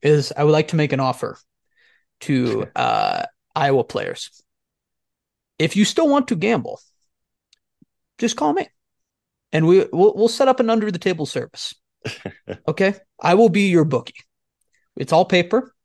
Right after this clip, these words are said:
Speaker 1: It'll be fine.
Speaker 2: There you go.
Speaker 1: Well, it's like, let's use our heads before we go
Speaker 2: Yeah.
Speaker 1: on FanDuel.
Speaker 2: <laughs>
Speaker 1: Like, are we trying here even?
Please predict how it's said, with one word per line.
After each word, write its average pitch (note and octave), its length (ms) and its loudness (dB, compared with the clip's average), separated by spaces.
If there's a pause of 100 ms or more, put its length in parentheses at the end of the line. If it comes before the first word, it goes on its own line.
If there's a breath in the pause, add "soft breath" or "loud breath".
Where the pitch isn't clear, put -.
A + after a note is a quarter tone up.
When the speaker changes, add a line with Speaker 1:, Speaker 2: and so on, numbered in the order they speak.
(120)
Speaker 1:
It'll E3+ 120 0
be A#3 80 0
fine. - 340 -6 (760)
Speaker 2:
There - 80 -12
you E2+ 100 -12
go. - 460 -12 (100)
Speaker 1:
Well, A#4 120 6
it's - 120 0
like, E4 160 0
let's B3+ 280 -10
use D#4+ 200 -4
our B3 100 2
heads A#3 560 -6 (540)
before F#3 380 4
we F3+ 120 2
go G3+ 120 2
Speaker 2:
Yeah. G3 80 4
Speaker 1:
on E3 140 2
FanDuel. E3+ 520 -2
Speaker 2:
<laughs> - 1040 -20
Speaker 1:
Like, F3 180 2
are F3+ 100 6
we D#3+ 120 2
trying F#4+ 440 0
here F#4+ 360 0
even? G#4+ 580 -4